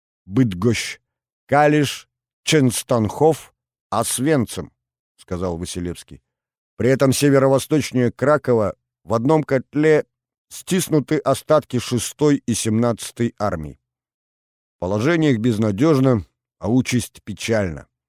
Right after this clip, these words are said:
Далее, за Освенцимом, линия фронта пересекает Карпаты и проходит через Братиславу, озеро Нойзидлерзее, к южным предгорьям Альп,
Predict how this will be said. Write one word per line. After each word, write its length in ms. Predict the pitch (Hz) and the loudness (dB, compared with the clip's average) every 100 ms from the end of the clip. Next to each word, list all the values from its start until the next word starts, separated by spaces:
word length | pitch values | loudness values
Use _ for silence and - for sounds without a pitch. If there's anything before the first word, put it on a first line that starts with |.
| _ _ - | _ _ -6
Далее, 480 | 95 160 135 107 | 2 4 4 0
за 200 | 87 104 | -2 -2
Освенцимом, 760 | 104 - 127 139 - 120 117 95 _ _ _ _ - | -2 -2 0 0 0 0 0 -4 _ _ _ _ 0
линия 340 | 147 160 147 | 2 4 2
фронта 400 | - 156 147 139 | 2 2 2 0
пересекает 600 | 135 123 120 110 131 117 | 0 -2 -2 0 0 0
Карпаты 540 | 117 110 147 139 131 - | -2 -2 0 0 -2 -4
и 100 | 113 | -4
проходит 580 | - 127 - 160 143 - | -2 -2 0 0 0 -2
через 340 | - 135 117 | -2 0 0
Братиславу, 840 | 92 123 131 123 131 139 92 73 _ _ _ - | -2 -2 -2 -4 0 0 0 -6 _ _ _ -4
озеро 520 | 160 147 123 117 101 - _ - | 2 2 2 0 -2 -6 _ -6
Нойзидлерзее, 1300 | 104 147 135 107 123 107 113 104 92 95 165 151 135 _ _ _ _ _ | 2 4 4 4 0 2 0 0 -4 -2 2 2 0 _ _ _ _ _
к 60 | - | -4
южным 440 | 127 185 147 131 | 0 2 2 2
предгорьям 640 | 117 110 113 131 110 98 - | 2 -2 2 2 2 -2 0
Альп, 340 | 151 175 - | 2 2 -2